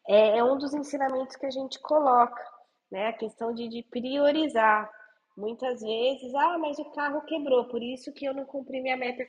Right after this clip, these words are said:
financeira." Ótimo, o carro quebrou, então a gente precisa olhar o que a gente pode, naquele período, economizar, cortar pra nossa meta financeira pessoal acontecer. Então, eu tô experimentando, experimentando isso no primeiro,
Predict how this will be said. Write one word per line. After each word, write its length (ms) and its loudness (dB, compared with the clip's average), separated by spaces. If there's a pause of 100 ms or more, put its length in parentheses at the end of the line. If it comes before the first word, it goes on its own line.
financeira." 600 -6 (340)
Ótimo, 340 0
o 40 -8
carro 320 -2
quebrou, 380 2
então 220 0
a 20 -6
gente 160 -12
precisa 400 -8
olhar 520 2 (260)
o 100 -10
que 240 0
a 80 -2
gente 280 -6
pode, 340 0
naquele 840 -2
período, 800 -4 (340)
economizar, 920 0
cortar 840 0 (120)
pra 140 -4
nossa 260 -2
meta 300 -2
financeira 640 -6
pessoal 840 -4 (240)
acontecer. 840 -4 (340)
Então, 220 -2
eu 60 0
tô 120 0
experimentando, 920 -2
experimentando 680 -6
isso 200 -8
no 120 -6
primeiro, 480 -6